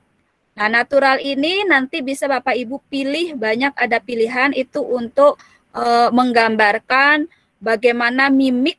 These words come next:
dari, eh, tokoh tersebut ataupun gestur, eh, dari tokoh tersebut. Nah, ini berbeda Bapak Ibu ya. Di sini tangannya sudah ada bergerak,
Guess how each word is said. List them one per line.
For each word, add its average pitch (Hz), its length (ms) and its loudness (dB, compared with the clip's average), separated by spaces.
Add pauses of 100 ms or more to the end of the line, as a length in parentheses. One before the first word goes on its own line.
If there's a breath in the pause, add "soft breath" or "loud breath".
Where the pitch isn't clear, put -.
(160)
dari, 254 720 -2
eh, 233 320 -6
tokoh 233 340 -4
tersebut 233 600 -2
ataupun 233 560 -6
gestur, 254 640 -4 (480)
eh, 220 260 -2
dari 214 220 0
tokoh 220 320 -6
tersebut. 208 560 -4 (340 soft breath)
Nah, 196 300 0
ini 269 160 4
berbeda 247 560 2
Bapak 220 320 0
Ibu 214 180 0
ya. 220 300 2 (240 soft breath)
Di 226 80 -6
sini 254 240 -2
tangannya 233 480 -2
sudah 233 560 -2
ada 220 400 -2
bergerak, 208 800 -2